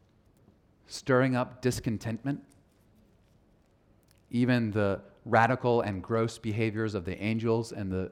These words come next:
men of Sodom and Gomorrah are summarized just into following their own sinful desires.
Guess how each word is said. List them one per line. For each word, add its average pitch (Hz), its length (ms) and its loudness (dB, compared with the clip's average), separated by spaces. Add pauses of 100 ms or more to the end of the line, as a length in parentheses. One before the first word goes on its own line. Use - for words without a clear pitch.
men 110 320 0
of 101 120 -6
Sodom 110 300 2
and 110 80 -2
Gomorrah 110 420 2 (320)
are 110 140 2
summarized 117 540 2
just 147 220 -4
into 107 420 -4
following 113 500 0
their 101 160 -2
own 107 220 -4
sinful 104 340 -8
desires. 90 640 -6